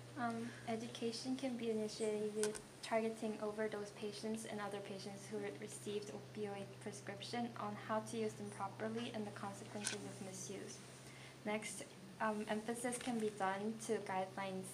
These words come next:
on opioid prescriptions to prevent overprescription of opioids for chronic pain. Also, campaigns can be held to raise public awareness on drug overdose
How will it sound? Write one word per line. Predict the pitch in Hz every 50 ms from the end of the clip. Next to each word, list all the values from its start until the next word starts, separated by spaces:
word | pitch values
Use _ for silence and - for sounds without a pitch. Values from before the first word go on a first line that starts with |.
| - - -
on | 202 202 202 208 202 202 - -
opioid | 202 - - - 220 214 196 190 196 - - - - -
prescriptions | 214 208 - - - 202 202 - - - 247 254 262 262 - - - - - - - - -
to | 226
prevent | - - 240 226 226 220 220 214 214 220 214 - -
overprescription | - 208 202 202 202 208 208 - - 208 - - - 202 - - - 202 196
of | 196 190 190 196 - - - - - 196 196
opioids | 190 - - - 208 202 196 202 208 202 202 - - -
for | - 196 190 190 - -
chronic | - 202 185 185 - -
pain. | - 208 190 185 185 214 - - - - - - - - - - - - - - - - - - -
Also, | 226 226 - 233
campaigns | - - 254 254 254 - - 277 262 262 254 - -
can | 262 240 233
be | 220 226
held | 220 - 220 202 202 214 226 226 226 - - -
to | 226 220 208 202 202
raise | 202 196 196 196 - - -
public | 226 214 208 202 - - 190 190
awareness | 190 196 202 202 208 233 247 262 - - - - -
on | - 214 208 202 202 202 - - - - - - - -
drug | - 202 202 196 - -
overdose | - 208 196 - 208 202 - 196 196 190